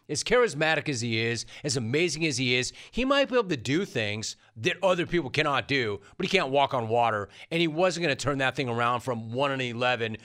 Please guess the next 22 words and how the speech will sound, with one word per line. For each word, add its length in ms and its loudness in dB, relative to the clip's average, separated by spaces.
to 100 -2
going 300 0
into 280 0
Autzen 560 0
and 160 -6
beating 240 -2
Oregon, 440 -4
even 320 0
with 140 0
Travis 380 -2
Hunter. 300 -8
That's 200 0
too 140 2
big 180 0
a 60 -2
lift. 400 -6
That's 220 -2
too 100 2
big 160 -2
of 60 -2
an 80 0
ask. 360 -2